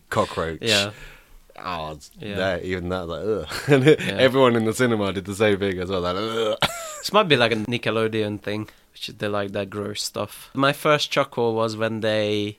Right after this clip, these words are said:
Speaker 1: showed the April O'Neil throwing up.
Speaker 2: <laughs>
Speaker 1: Because
Speaker 2: Yeah.
Speaker 1: they, they build it up in a way where it's like,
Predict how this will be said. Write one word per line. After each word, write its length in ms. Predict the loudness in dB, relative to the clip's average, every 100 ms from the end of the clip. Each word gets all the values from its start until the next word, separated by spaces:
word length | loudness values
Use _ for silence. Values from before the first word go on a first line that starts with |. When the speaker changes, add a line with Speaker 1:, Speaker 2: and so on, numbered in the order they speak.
| _
Speaker 1:
showed 440 | -6 -2 0 -2 -2
the 500 | -2 -2 -4 -6 -4
April 400 | -4 -4 -4 -6
O'Neil 440 | -4 -4 -4 -4 -8 _
throwing 360 | -8 -6 -4 -2
up. 260 | -4 -6 -14
Speaker 2:
<laughs> 440 | -8 -8 -10 2 2 2 -2
Speaker 1:
Because 260 | 0 2 4
Speaker 2:
Yeah. 160 | 4 4
Speaker 1:
they, 20 | 4 0
they 80 |
build 340 | 2 0 0 2
it 100 | 2
up 260 | 0 -2 -8 -2
in 160 | 2
a 80 | 2
way 280 | 4 4 4
where 260 | 6 6
it's 220 | 6 0 2
like, 340 | 2 2